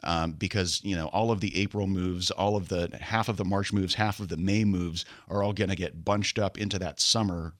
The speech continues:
period, which is already D O D's peak season when there's not even, when there's not enough capacity among private movers to, to handle a normal year's work. And then, you know, two months worth of additional burden is potentially gonna get added onto that. So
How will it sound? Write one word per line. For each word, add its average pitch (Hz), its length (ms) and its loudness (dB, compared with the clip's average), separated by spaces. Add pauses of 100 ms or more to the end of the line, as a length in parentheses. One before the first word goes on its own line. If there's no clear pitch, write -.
(120)
period, 90 500 0
which 90 160 -4
is 104 120 -2
already 123 500 0
D 104 220 2
O 92 40 2
D's 90 200 0
peak - 260 -2
season 90 400 0
when 82 100 -2
there's 85 220 -2
not 95 340 2
even, 98 380 0 (140)
when 95 180 0
there's 92 160 0
not 104 160 4
enough 90 220 0 (320)
capacity 107 640 2
among 90 260 2
private 98 380 2
movers 90 560 0 (320)
to, 98 140 0
to - 120 0
handle 95 340 2
a 87 60 0
normal 101 400 4
year's 73 300 -6
work. 73 260 -8
And 82 140 -2
then, 90 240 0 (100)
you 98 160 -2
know, 78 220 -4 (360)
two 143 160 6
months 104 280 4
worth 101 200 -2
of 90 160 -2
additional 92 540 0
burden 85 320 -4
is 80 100 -2
potentially 90 480 -2
gonna 82 140 -6
get 82 220 -4
added 85 360 -4
onto 85 360 -2
that. 73 240 -8
So 87 280 -2